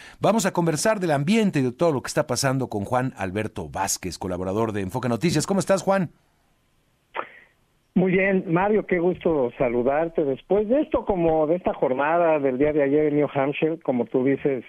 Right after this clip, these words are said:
Speaker 2: no fue sorpresivo. El primer enfrentamiento, uno a uno, entre Donald Trump y, y la ex gobernadora de Carolina del Norte, Nikki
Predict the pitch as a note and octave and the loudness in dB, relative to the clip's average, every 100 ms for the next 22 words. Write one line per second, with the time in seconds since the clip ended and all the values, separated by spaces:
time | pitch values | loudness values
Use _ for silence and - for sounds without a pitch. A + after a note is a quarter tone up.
0 | - - A#2 B2+ - C3+ - A2+ - G#2 | -14 -4 0 0 0 -2 0 -2 -2 -4
1 | - F#3+ G3+ A#3+ B3+ - - - - - | 0 0 2 0 -2 -8 -20 -20 -20 -20
2 | - - C#3 D3+ D3+ E3 F#3 D3+ C3+ D3+ | -20 -4 -2 0 2 2 0 0 0 0
3 | C#3 D#3+ G3+ A3+ A#3+ C4 A3 F3+ F3+ D#3+ | 2 2 2 0 0 -2 -2 2 4 4
4 | E3 F3 E3+ E3 D3 A#2+ B2+ C3+ D#3 C3+ | 4 4 4 2 2 0 0 2 0 0
5 | C#3+ C#3+ D#3 C#3 B2+ A#2 A2 A#2 A#2 A#2 | 0 0 0 0 0 2 2 2 2 2
6 | A2+ C3 D#3+ - C#3+ B2+ A#2 A#2+ C#3 C3+ | 2 2 0 -2 0 0 0 2 2 2
7 | B2+ A#2 A#2+ C3 B2 B2 B2+ C3 B2 G#2+ | 0 0 2 0 0 0 0 0 0 -2
8 | G2+ | -8